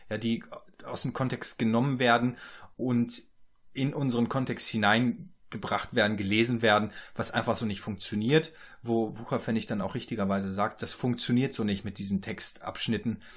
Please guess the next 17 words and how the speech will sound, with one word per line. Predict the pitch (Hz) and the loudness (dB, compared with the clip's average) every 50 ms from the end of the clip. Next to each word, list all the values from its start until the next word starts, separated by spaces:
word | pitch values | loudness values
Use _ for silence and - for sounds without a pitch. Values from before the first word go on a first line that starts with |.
| - - - | -20 -12 -8
dass | - 104 - - 127 | -6 -4 -4 -2 2
wir | 117 117 110 | 2 4 6
damit | 110 101 104 107 98 - - - - - - - - - - _ | 6 6 6 4 0 -2 -6 -12 -14 -20 -20 -20 -20 -20 -4 _
unsere, | - 165 233 285 269 240 - 123 214 196 175 - - - - | 6 6 8 8 8 8 6 6 6 4 2 0 -2 0 4
unser | 180 247 262 214 160 | 4 6 8 8 8
Verständnis | - - 123 - - - - 170 175 - - 170 156 151 147 - | 8 6 2 0 2 2 2 2 2 2 0 0 0 0 -2 -2
und | 123 123 - - - | -4 -6 -8 -4 2
unsere | - 214 233 196 175 156 | 4 6 6 6 6 6
Art | - 135 139 135 | 6 6 6 6
und | 135 123 110 | 4 2 6
Weise | 117 120 123 120 117 | 6 6 6 4 0
von | 123 120 101 | -4 -4 -2
Homosexualität | 123 143 135 117 - 127 - - - - 107 107 104 98 - - 139 135 - | -2 -2 -2 -2 -2 -4 -4 -4 -6 -6 -6 -6 -6 -6 -4 -2 -4 -4 -4
in | 113 104 | -4 -4
der | 95 92 | -4 2
heutigen | 113 143 160 160 254 123 113 - | 4 4 4 4 4 0 -2 -2
Zeit | - - 104 101 104 101 - | 0 2 2 2 2 2 -2